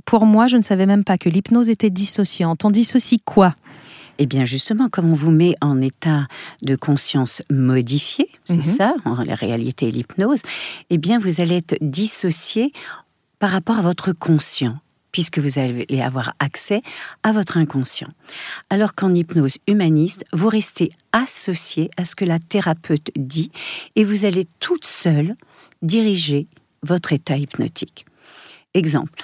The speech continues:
Speaker 2: euh, en hypnose ericksonienne, on va dire maintenant les jambes se détendent, puis les pieds, tranquillement, vous allez de plus en plus.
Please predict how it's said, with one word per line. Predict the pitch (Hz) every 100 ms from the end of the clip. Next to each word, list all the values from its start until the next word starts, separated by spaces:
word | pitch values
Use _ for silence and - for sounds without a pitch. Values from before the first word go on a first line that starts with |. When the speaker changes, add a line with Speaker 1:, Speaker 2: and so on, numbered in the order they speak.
| - - - -
Speaker 2:
euh, | 170 156 135 -
en | 175 190
hypnose | 175 190 170 156
ericksonienne, | 135 135 - 147 165 190 202 208
on | 175
va | 147
dire | 147 156
maintenant | 139 135 156 151 160
les | 147
jambes | 139 143 143
se | -
détendent, | 135 151 - 127 135 143
puis | 143
les | 127
pieds, | 139 - 120 131 135
tranquillement, | - 143 135 - 120 127 123
vous | 123 127
allez | 120 123 127
de | 131
plus | - 123 131
en |
plus. | 123 117